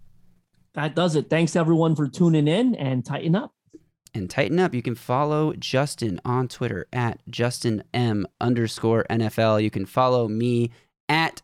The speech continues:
Speaker 2: Titans Film Room. And actually, I lied. I have one last thing to do before we get out of here because guess what?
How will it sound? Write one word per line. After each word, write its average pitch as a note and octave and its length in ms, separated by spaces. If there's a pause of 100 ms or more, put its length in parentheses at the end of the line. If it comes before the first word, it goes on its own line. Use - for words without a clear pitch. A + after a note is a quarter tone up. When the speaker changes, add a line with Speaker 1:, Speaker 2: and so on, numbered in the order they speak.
Speaker 2:
Titans B2+ 460
Film D3+ 280
Room. D3 220 (100)
And C#3 480
actually, F3 480
I B2+ 100
lied. C#3+ 260
I C3 80
have A2 140
one G#3 420
last G3 360
thing E3 200
to D3 60
do C3+ 120
before C3 220
we B2+ 60
get B2 100
out A#2+ 120
of A#2+ 60
here B2+ 160
because A#2+ 280
guess C3 200
what? F#3+ 720